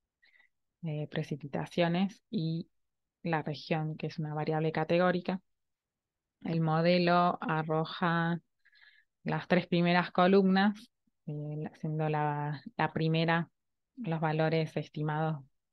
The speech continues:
de los coeficientes de regresión.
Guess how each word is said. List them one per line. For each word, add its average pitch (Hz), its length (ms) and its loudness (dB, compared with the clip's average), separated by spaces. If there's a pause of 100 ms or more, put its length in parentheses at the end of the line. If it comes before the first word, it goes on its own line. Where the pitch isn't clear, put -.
(140)
de 147 520 -6 (1300)
los 156 180 -8
coeficientes 156 920 -2 (680)
de 156 240 -2
regresión. 156 760 0